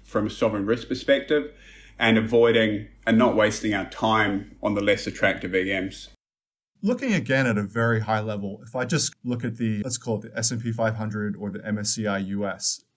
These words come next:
Speaker 2: and Cameron and I, you, you and I have talked about this, the forecast return on equity for that index is somewhere in the mid-twenties. And if I compare that to the M S C I emerging market, the forecast return on equity there is somewhere in the low teens.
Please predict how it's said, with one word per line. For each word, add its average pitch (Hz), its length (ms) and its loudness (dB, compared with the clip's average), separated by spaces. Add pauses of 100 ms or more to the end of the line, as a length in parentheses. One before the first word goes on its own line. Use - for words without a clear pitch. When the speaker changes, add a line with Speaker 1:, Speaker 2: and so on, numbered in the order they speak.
(120)
Speaker 2:
and 107 420 -4 (200)
Cameron 143 260 2
and 123 80 2
I, 117 40 2
you, 123 260 2
you 139 180 0
and 123 100 0
I 110 80 2
have 107 160 -4
talked 117 220 -10
about 107 180 -2
this, 95 260 -12 (720)
the 123 120 -8
forecast 185 680 0
return 139 380 -2
on 117 200 -2
equity 120 480 -2
for 107 200 -10
that 110 260 0
index 110 480 -2
is - 160 -4
somewhere 165 420 0
in 110 120 2
the 101 80 0
mid-twenties. 104 920 -6 (380)
And 127 80 -4
if 123 120 -4
I 131 100 0
compare 165 400 -2
that 147 220 0
to 131 100 -8
the 117 180 0
M 117 140 -2
S 120 160 -2
C 113 160 -2
I 104 240 0 (100)
emerging 110 400 -2
market, 104 540 -6
the 113 60 -16
forecast 135 460 0
return 117 280 -6
on 101 100 -2
equity 104 300 -6
there 104 320 0
is - 100 -4
somewhere 120 260 -2
in 101 60 0
the 95 80 -4
low 104 240 -4
teens. 101 680 -6